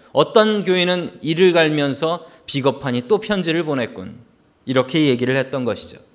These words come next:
이 편지가 지금까지 남아서 우리들의 가슴을 울리고 있습니다. 마음 같아서는 당장 달려가서 자신의 무죄함을, 억울함을 이야기하고 싶지만 그 이야기를 감정이 격해질까 봐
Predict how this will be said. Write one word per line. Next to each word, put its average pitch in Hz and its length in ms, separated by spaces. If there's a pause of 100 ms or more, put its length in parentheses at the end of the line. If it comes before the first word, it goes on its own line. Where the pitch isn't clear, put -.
(680)
이 214 160
편지가 220 640
지금까지 185 560
남아서 135 720
우리들의 135 360
가슴을 156 760 (160)
울리고 120 460
있습니다. - 540 (2000)
마음 202 340
같아서는 240 500
당장 190 420
달려가서 180 840
자신의 139 880
무죄함을, 151 880
억울함을 151 600
이야기하고 127 500
싶지만 117 760 (320)
그 240 240
이야기를 208 640
감정이 196 600
격해질까 170 760
봐 175 400